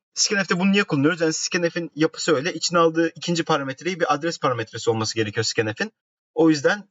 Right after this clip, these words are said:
yani o adrese götürüyor, değeri veriyor. O yüzden scanf'te kullanıyoruz.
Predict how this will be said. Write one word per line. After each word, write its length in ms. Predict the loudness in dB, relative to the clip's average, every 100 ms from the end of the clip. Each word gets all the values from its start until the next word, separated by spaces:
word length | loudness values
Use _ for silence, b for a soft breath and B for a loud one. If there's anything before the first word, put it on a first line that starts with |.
| -2
yani 220 | 0 2
o 140 | 2 2
adrese 320 | 0 -4 -4
götürüyor, 440 | -6 -4 0 0 0 _ -18 -18 -14
değeri 360 | -4 0 0 0
veriyor. 260 | 0 0 -2 _ _ _ 0
O 120 | 0
yüzden 200 | 2 -2
scanf'te 400 | -2 -4 -4 -4
kullanıyoruz. 540 | -2 2 2 0 -8